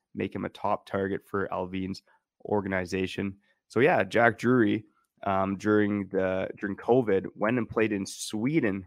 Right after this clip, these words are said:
for a season and ripped it up. He ripped it up with, uh, Elias Pettersson's old, uh, Vaxo Lakers. I probably butchered, butchered that pronunciation. My apologies.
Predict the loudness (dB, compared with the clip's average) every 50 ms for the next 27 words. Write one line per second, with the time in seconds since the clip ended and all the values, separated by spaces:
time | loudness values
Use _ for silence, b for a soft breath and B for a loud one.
0 | _ -2 0 0 0 -2 -4 -6 -6 -4 -4 -4 -4 -4 -6 _ _ _ _ _
1 | _ -6 -4 -2 2 2 2 0 0 -2 0 2 0 0 -2 _ _ _ _ _
2 | _ _ _ _ _ _ -6 -4 0 2 0 0 0 2 2 2 2 0 -2 -2
3 | -2 -2 -2 _ 0 2 4 4 4 2 0 -4 -2 -2 -4 -2 0 0 2 2
4 | 0 0 0 -2 -2 -2 -2 0 2 2 2 4 4 2 2 4 2 2 2 0
5 | -2 -4 -6 -8 -4 2 2 2 2 2 -2 0 2 2 2 2 2 0 0 0
6 | -4 -10 -10 -10 -10 -12 -14 _ _ _ _ _ _ _ _ _ _ -20 -8 -6
7 | -6 -6 -6 -6 -8 -8 -8 -8 -14 -8 -6 -6 -2 0 2 2 2 0 0 -2
8 | 0 0 0 2 2 4 4 2 2 0 2 2 4 2 2 0 _ _ 4 6
9 | 8 8 8 6 4 2 0 0 -2 -4 -8